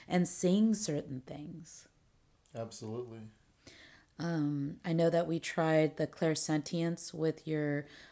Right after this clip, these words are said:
Speaker 1: mom, which was the clear feeling, um,
Speaker 2: We talked
Speaker 1: that
Speaker 2: about
Speaker 1: stone.
Speaker 2: that in the first episode.
Speaker 1: Mm-hmm. And then,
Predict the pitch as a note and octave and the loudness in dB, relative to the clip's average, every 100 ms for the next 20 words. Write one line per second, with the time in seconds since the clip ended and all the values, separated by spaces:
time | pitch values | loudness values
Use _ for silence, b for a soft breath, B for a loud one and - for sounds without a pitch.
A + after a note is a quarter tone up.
0 | B D#3+ D#3 D#3 F3+ E3 - D3+ - - | B 0 4 4 2 0 -2 -4 -6 -10
1 | _ - E3+ D3+ - D#3+ D#3 E3 F#3+ G3+ | _ -4 -2 -2 -2 -2 0 0 -2 -4
2 | - D#3+ D3 C#3+ C#3 C#3+ C3+ C3 D#3 B2+ | -8 -4 -2 -2 -2 -4 0 2 4 4
3 | B2 C3+ D3+ E3+ G3 - B2+ B2+ B2 A2+ | 4 2 2 0 -2 -2 -2 -2 -8 -8
4 | A#2+ A#2+ E3+ E3 E3+ F#3+ F#3+ B B B | -6 -4 -2 -2 0 0 -2 B B B
5 | F3 E3+ E3+ E3 E3 | 0 4 6 6 4